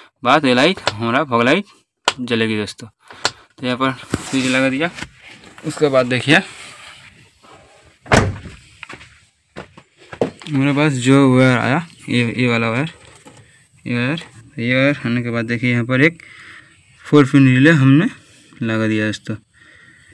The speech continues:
यहाँ पर एक फोर पिन रिले लगा दिया। उसके बाद ये वायर लेके गए हम। ये वायर लेने के बाद हम इसको install करेंगे। इसका ground,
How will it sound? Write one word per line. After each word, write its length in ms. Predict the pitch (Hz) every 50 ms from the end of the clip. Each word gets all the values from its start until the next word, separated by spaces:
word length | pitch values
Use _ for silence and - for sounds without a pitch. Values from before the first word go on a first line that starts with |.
| - _ _ _ _ _ _ _ _ _ _ _ _ _ _ -
यहाँ 140 | 147 139 131
पर 120 | 139 143
एक 80 | 151 147
फोर 200 | - - 151 131
पिन 140 | 143 143 139
रिले 160 | 139 139 151
लगा 220 | 147 147 147 151 151
दिया। 160 | 151 170 196 180 - - - -
उसके 220 | 139 131 131 - 131
बाद 220 | 120 131 147 160 - - - - - - - - - - _ _ - - -
ये 100 | 120 117
वायर 300 | 113 113 113 117 120 - - _ _ _ _ _ _ _ _ _ -
लेके 260 | 117 117 117 117 113
गए 160 | 113 113 117
हम। 180 | 117 120 131 151 _ _ _ _ _ _ _ _ _ _ _ _ _ _ _ _ _ _ _ _ - _ _ _ _ _ _ _ _ _ _ _ _ _ _ _ _ _ _ _ _ _ _ _ _ _ _ _ _ _ _ -
ये 220 | - - 127 127 131
वायर 140 | 131 131
लेने 640 | 127 123 120 123 123 123 120 120 123 127 127 127 127 123
के 1500 | 120 - _ _ _ _ _ _ _ _ _ _ _ _ _ _ _ - _ _ _ _ _ _ _ _ - 123 117
बाद 260 | 110 113 127 143 151
हम 240 | - 120 117 151 175 - _ _ _ _ _ _ _ _ - - - _ _ _ _ _ _ _ _ _ _ _ _ _ _ - 127
इसको 300 | 123 - - - - 165
install 300 | 151 120 113 - 110 110
करेंगे। 220 | - 110 110 117
इसका 200 | 120 - - 127
ground, 360 | 117 117 123 135 151 175 180